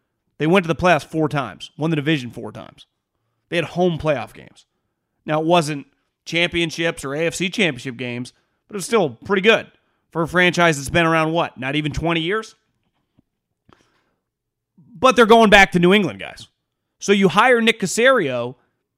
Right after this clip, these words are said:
What, what do you think he's gonna bring? Like some Pete Carroll level style? Like, he is going to bring, he has been Bill Belichick's right-hand guy. That is what he knows.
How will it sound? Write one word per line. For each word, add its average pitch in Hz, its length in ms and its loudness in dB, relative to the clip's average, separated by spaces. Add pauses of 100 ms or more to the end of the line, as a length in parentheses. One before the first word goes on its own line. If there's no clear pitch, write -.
(160)
What, 202 180 -4
what 196 320 -4
do 262 40 4
you 262 40 0
think 240 160 -2
he's 202 120 -6
gonna 208 180 2
bring? 214 420 0 (1160)
Like 170 200 -2
some 175 160 -2
Pete 196 260 -4
Carroll 233 360 4
level 254 380 4
style? 262 480 2 (540)
Like, 196 320 -4
he 254 260 0
is 226 140 0
going 240 300 2
to 208 60 4
bring, 190 520 2 (240)
he 277 180 -2
has 226 160 0
been 226 280 0
Bill 226 200 4
Belichick's 196 720 0 (280)
right-hand 220 560 0
guy. 240 300 0 (1120)
That 220 260 4
is 226 160 0
what 214 220 2
he 220 120 0
knows. 269 540 0